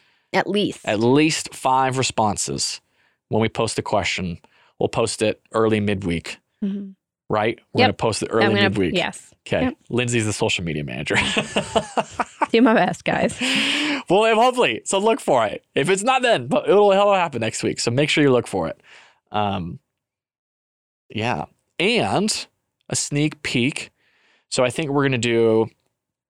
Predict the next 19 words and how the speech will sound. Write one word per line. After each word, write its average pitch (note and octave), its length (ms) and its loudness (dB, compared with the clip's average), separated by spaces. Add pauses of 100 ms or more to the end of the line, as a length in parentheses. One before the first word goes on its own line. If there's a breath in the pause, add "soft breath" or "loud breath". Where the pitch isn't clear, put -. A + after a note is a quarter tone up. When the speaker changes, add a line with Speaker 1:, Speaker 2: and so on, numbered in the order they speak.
(440)
Speaker 2:
maybe, C3+ 380 0
may-, B2+ 340 -4
maybe C#3+ 460 0
or B2+ 100 0
maybe B2+ 240 0
not. F#2+ 280 0
We'll - 80 -6
talk A#2 160 -4
about A2 160 -2
marriage A2+ 300 -2
next A#2+ 200 -6
podcast. B2 520 -4 (600 soft breath)
Lindsay C3 320 0
wants A#2 260 0
to - 80 -6
share G#2+ 360 0
her G#2 120 -4
fitness C3+ 360 -2
journey C#3+ 400 -2